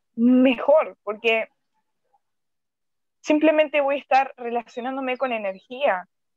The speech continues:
y no voy a estar comprando todos esos programas respecto a lo que significa ser hombre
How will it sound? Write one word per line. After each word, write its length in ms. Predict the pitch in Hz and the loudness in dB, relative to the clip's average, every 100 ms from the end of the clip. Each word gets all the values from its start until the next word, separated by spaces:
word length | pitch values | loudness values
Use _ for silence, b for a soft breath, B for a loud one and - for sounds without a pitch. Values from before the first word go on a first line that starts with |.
| _ _ _ _ _ _ _ | _ _ _ _ _ _ _
y 300 | 226 233 226 | 0 2 2
no 140 | 220 240 | 2 2
voy 120 | 294 | 0
a 20 | |
estar 240 | 254 262 262 | 0 -2 -2
comprando 500 | 254 233 240 240 233 | -4 0 0 0 0
todos 300 | 240 247 247 | 0 0 -4
esos 240 | - 262 | -8 -6
programas 580 | 277 202 208 226 226 247 | 0 2 2 2 0 -6
respecto 440 | 214 - 208 208 | -10 -8 -6 0
a 80 | 214 | 0
lo 120 | 208 190 | 0 -6
que 100 | 208 | -12
significa 680 | 214 202 208 254 247 262 226 | -14 -16 -12 -12 -2 -2 0
ser 180 | - 214 | 0 2
hombre 520 | 220 240 214 196 202 | 4 2 -2 -4 -6